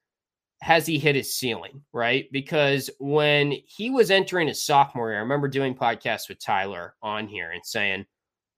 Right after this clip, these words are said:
"Can Joe Girard take a sophomore leap? Can he do that? Can he be one of your go-to guys this year?"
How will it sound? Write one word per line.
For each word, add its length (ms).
"Can 200
Joe 280
Girard 520
take 180
a 60
sophomore 680
leap? 380
Can 220
he 140
do 200
that? 300
Can 180
he 140
be 200
one 200
of 40
your 120
go-to 400
guys 400
this 300
year?" 260